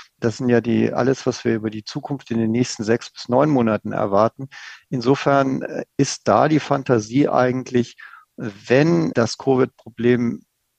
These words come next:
langsam nachlässt und wenn sich die chinesische Wirtschaft dann auch erholt, dass dann natürlich auch die dax-Unternehmen davon profitieren werden. Also schwierige Lage, aber in der Summe natürlich auch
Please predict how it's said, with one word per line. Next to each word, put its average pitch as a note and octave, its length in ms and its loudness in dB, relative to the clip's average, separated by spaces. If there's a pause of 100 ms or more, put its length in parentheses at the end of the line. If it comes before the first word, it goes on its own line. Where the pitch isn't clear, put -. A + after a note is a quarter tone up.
(100)
langsam B2 800 0
nachlässt B2+ 760 -2 (600)
und G#2+ 340 -8 (120)
wenn B2+ 500 0
sich C#3 200 -2
die A#2+ 140 -2
chinesische A#2 880 0
Wirtschaft B2+ 480 -2
dann A2 140 -2
auch - 200 -4
erholt, A#2 500 0 (440)
dass - 260 -2
dann A#2+ 200 0
natürlich B2+ 540 -4
auch G#2+ 120 -4
die - 120 -12
dax-Unternehmen A2+ 760 -4
davon A2 300 -8
profitieren B2 680 -2
werden. - 260 -4 (360)
Also B2 420 2
schwierige C#3+ 680 2
Lage, D#3 600 2 (220)
aber E3+ 580 4 (240)
in C3+ 180 0
der A2+ 180 4
Summe C3+ 360 2
natürlich D#3 640 0
auch B2 320 2